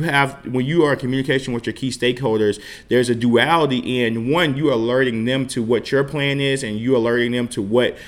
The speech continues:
you can, that what you're already planning on doing. But the other side of it is they might have additional resources, additional information. They may help, uh, make your plans even better,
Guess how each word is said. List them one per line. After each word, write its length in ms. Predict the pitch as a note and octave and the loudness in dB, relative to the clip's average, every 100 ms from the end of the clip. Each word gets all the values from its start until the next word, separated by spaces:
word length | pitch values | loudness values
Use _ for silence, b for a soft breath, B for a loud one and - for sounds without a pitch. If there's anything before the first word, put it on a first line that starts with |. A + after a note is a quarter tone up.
| B | B
you 240 | - B2+ D#3 | 0 2 2
can, 300 | D3+ A#2+ A#2+ | 0 2 2
that 180 | B2+ | 2
what 220 | B2+ C3+ C#3 | 2 0 2
you're 160 | C3+ | 2
already 300 | A#2+ B2 A#2 | 2 2 0
planning 440 | G2 - C#3+ D3+ D3+ | -2 -2 0 0 0
on 140 | D3+ | 0
doing. 340 | A2 G#2+ G#2 G#2 B B - | 2 0 -2 -8 B B 0
But 140 | B2 | 2
the 100 | C#3 | 4
other 180 | C#3 F3+ | 2 2
side 240 | D#3 C3+ | 0 0
of 120 | B2+ A#2+ | 2 4
it 80 | |
is 280 | A#2+ A#2+ A#2+ | 4 4 2
they 260 | G#2 B2 D3+ | 2 2 4
might 240 | C#3+ C3 | 2 0
have 260 | C3 B2 A#2+ | 2 0 0
additional 420 | G#2+ A#2 A2+ G2 | 0 -2 -2 0
resources, 600 | A#2 B2 B2+ A#2+ A#2 G#2+ | 0 2 2 0 0 -6
additional 360 | F#2+ G#2+ A2+ D2 | -2 -2 -4 -8
information. 640 | G#2+ F#2+ A2+ C3+ - A2 - B - | -8 -4 -2 -2 -2 -6 -8 B -4
They 140 | G#2+ | 0
may 200 | A2 A2 | 2 0
help, 500 | G#2 - D3+ E3 - - - | 0 2 4 4 0 -20 -14
uh, 340 | - A2+ G2+ F2+ | -8 -4 -4 -4
make 300 | G2+ C3 C3+ | -2 -2 0
your 120 | B2 | 0
plans 420 | - C3+ C3 B2 - | -2 -4 -4 -4 -4
even 320 | C3+ A#2+ G#2+ | -2 -2 -2
better, 400 | G2+ C3 A#2 F#2+ | 0 2 2 0